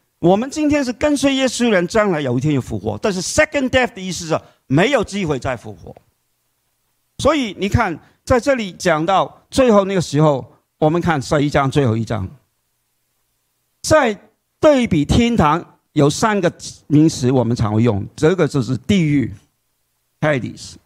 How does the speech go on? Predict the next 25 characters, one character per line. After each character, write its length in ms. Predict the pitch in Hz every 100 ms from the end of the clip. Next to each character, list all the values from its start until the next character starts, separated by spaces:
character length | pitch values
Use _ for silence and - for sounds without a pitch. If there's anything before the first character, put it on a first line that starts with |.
| _
The 80 | 185
second 320 | - 262 269
place 340 | 247 233 226 -
to 80 | 165
the 180 | 135 120 - _ _ _ _
abyss， 380 | 160 156 135 - -
无， 340 | 196 208 170
无 100 | 175
底 180 | 254 143
坑。 280 | 165 151 147
呃， 100 | 170
第 200 | 160 240
三 280 | - 233 226
个 120 | 196
就 200 | 165 143
是， 280 | - 131 98 - _ _ _ _ _ _ _ _ _ _ _
你 240 | 170 151
看， 260 | 165 147 123
这 100 | 214
个 180 | 175 156
是， 460 | 135 - 156 127 107
其 260 | - 131
实 160 | 131 147
也 300 | 127 110 110
是， 300 | - 139 120